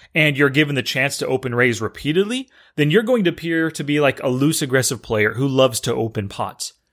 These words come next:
If you run good and you hit flop after flop with top pair or greater hands,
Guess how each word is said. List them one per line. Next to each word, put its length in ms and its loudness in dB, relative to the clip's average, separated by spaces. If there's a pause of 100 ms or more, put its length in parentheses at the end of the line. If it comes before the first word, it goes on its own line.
(120)
If 140 -8
you 100 2
run 300 2
good 180 4
and 140 -2
you 80 0
hit 200 2
flop 380 2
after 260 0
flop 380 0
with 160 -8
top 280 -6
pair 220 2
or 60 0
greater 380 -2
hands, 320 -6